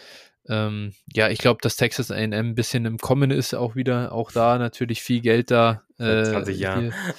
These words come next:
Speaker 1: Ja, das ist absolut richtig. Aber ich bin echt gespannt. Äh, diese, da-, das ist wirklich, glaub ich, ein Unterschied jetzt. Das ist, macht, dass die einfach Kohle zahlen dürfen und Werbedeals machen dürfen und so. Ich glaub, dass jetzt einfach noch bessere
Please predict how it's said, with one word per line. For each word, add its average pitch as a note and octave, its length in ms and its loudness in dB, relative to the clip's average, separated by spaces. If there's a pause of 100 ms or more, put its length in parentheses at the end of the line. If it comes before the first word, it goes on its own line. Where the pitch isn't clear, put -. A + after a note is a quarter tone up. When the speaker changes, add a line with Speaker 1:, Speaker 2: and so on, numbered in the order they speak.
(220)
Speaker 1:
Ja, B2+ 380 6
das A#2+ 160 -2
ist C#3+ 120 2
absolut C#3 340 2
richtig. C3+ 240 4
Aber C3 140 6
ich - 100 -2
bin C#3+ 100 2
echt C#3+ 220 0
gespannt. C#3 600 0 (340)
Äh, B2 200 4
diese, B2+ 460 2
da-, - 180 -2
das E3+ 260 0
ist D3 200 0
wirklich, F3+ 300 0
glaub D3 180 2
ich, C#3+ 160 -2
ein C3+ 100 -10
Unterschied F#3 600 0
jetzt. - 420 -2
Das B2+ 160 -2
ist, B2 80 -4
macht, C#3+ 240 -2
dass C3 140 -4
die B2+ 160 -4
einfach A#2+ 400 -4
Kohle C3 300 -2
zahlen A#2 260 -2
dürfen A#2 180 -6
und A2 100 -10
Werbedeals A#2 640 -2
machen A#2+ 280 -8
dürfen A#2 320 -6
und A2 100 -8
so. A2+ 200 -2 (320)
Ich - 60 -20
glaub, C3+ 180 2
dass C3 160 2
jetzt - 180 -4
einfach A#2+ 280 -2
noch A#2+ 180 -2
bessere A2 720 2